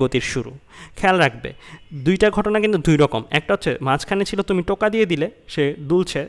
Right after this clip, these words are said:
এরপরে, আরেকটা হচ্ছে তুমি মাঝখানে ছিল টেনে এক কিনারে নিলে তারপরে ছেড়ে দিলে তখনও দুলছে। So, প্রথম ক্ষেত্রে মানে টোকা দিলে যেই জিনিসটা হয় সেটা হচ্ছে এই গ্রাফ, অর্থাৎ সাম্য অবস্থান হতে গতির শুরু। মানে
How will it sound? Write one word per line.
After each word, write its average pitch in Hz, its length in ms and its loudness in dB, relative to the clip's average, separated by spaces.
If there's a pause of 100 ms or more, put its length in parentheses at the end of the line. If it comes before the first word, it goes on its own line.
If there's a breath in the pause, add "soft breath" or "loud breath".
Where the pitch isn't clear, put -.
এরপরে, 127 280 -2 (440 loud breath)
আরেকটা 180 220 0
হচ্ছে 170 180 -2 (200)
তুমি 165 160 0 (100)
মাঝখানে 208 420 0
ছিল 160 120 -6 (400)
টেনে 202 360 2 (340)
এক 147 160 -6
কিনারে 208 380 2
নিলে 156 160 0 (120)
তারপরে 135 320 -2
ছেড়ে 143 220 -2
দিলে 110 160 -10 (300)
তখনও 180 360 4
দুলছে। 120 260 0 (520 loud breath)
So, 143 80 8 (540)
প্রথম 185 260 6 (100)
ক্ষেত্রে 143 320 0
মানে 120 100 -2 (100)
টোকা 190 280 8
দিলে 156 180 4 (300)
যেই 135 220 6
জিনিসটা 151 320 2
হয় 117 140 2
সেটা - 160 -4
হচ্ছে - 220 -2
এই 117 120 2
গ্রাফ, 117 180 -8 (200)
অর্থাৎ 156 240 0 (120)
সাম্য 143 200 4 (100)
অবস্থান 139 280 2
হতে 170 200 4
গতির 120 260 0
শুরু। 117 160 -8 (340 loud breath)
মানে 135 120 -2